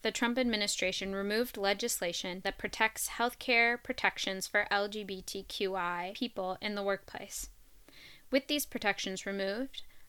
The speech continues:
L G B T Q I people would have no protection against discrimination in healthcare accommodations or by doctors and insurance providers.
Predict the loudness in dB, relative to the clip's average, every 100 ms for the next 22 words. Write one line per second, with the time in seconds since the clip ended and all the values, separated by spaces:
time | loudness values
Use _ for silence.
0 | 6 8 8 4 2 2 0 -4 -2 2
1 | 4 4 4 0 -6 -2 0 2 2 2
2 | 0 0 0 0 -2 2 0 0 -2 -2
3 | -4 0 0 0 -2 -2 0 0 2 2
4 | 0 -2 -4 -6 -14 -20 -4 -2 0 2
5 | 0 0 2 2 4 0 0 0 -2 -2
6 | -2 -4 -4 2 4 4 0 -6 -20 4
7 | 6 8 8 6 4 2 2 -2 -2 0
8 | 0 -2 -4 -4 2 4 4 2 -4 -6